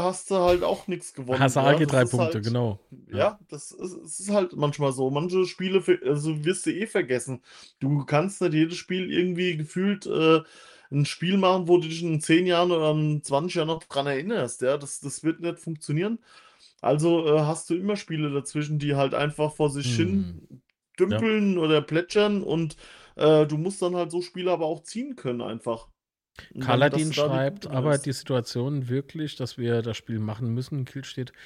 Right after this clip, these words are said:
Speaker 2: so viel mehr unter Druck, den Dreier zu machen als wir. Ich, ich glaub, ich sehe es ein bisschen anders, Kaladin. Es gibt nämlich so drei Punkte, die, die ich da hervorheben will. Guck mal, ähm, eben,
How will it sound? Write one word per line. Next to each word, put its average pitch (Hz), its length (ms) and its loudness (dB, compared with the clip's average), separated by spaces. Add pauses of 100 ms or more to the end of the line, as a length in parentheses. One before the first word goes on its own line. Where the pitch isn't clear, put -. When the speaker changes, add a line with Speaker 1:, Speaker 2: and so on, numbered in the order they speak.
(400)
Speaker 2:
so 135 80 -4
viel 135 180 2
mehr 123 220 4
unter 139 200 2
Druck, 139 260 -8
den 117 180 -2
Dreier 117 280 -2
zu - 120 -10
machen 120 180 -2
als 113 220 -6
wir. 120 160 0 (540)
Ich, - 220 -12 (680)
ich - 140 -18
glaub, 120 640 2
ich 127 120 -4
sehe 156 160 0
es 180 60 -2
ein 170 80 -6
bisschen 147 260 -6
anders, 185 260 -6
Kaladin. 170 560 -6 (1300)
Es 123 100 -14
gibt 165 160 -2
nämlich 147 200 0
so 135 100 0
drei 131 220 0
Punkte, 180 440 -4
die, 156 600 -2 (420)
die 139 100 2
ich 135 100 -2
da 139 160 4
hervorheben 143 580 0
will. 156 180 2
Guck 156 140 -4
mal, 135 200 -2
ähm, 117 200 -10 (120)
eben, 151 320 0